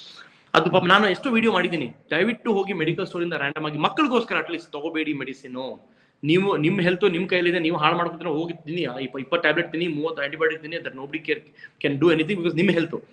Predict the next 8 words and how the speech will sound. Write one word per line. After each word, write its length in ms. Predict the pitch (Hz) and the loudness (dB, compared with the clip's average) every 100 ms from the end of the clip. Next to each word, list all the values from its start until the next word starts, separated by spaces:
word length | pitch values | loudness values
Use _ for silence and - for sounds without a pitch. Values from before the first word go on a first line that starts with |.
| - - - | -20 -12 -6
ಮಕ್ಕಳಿಗೋಸ್ಕರ 600 | - 302 233 196 - 185 | -4 -2 -2 -2 -2 -2
ದಯವಿಟ್ಟು 240 | 135 139 | -2 -2
ಮಾಡಬೇಡಿ, 400 | 127 127 147 269 - - - _ - | -2 2 4 4 4 -4 -20 _ -2
ಪೇರೆಂಟ್ಸ್‌ಗೆ 480 | 285 349 302 277 | 2 2 2 2
at 80 | 247 | 0
least 160 | 254 226 | 2 0
ಅವೇರ್‌ನೆಸ್ 400 | 196 202 269 185 | 2 0 -2 0
ಬರ್ಬೇಕು. 440 | 151 160 160 - | -2 0 -2 -6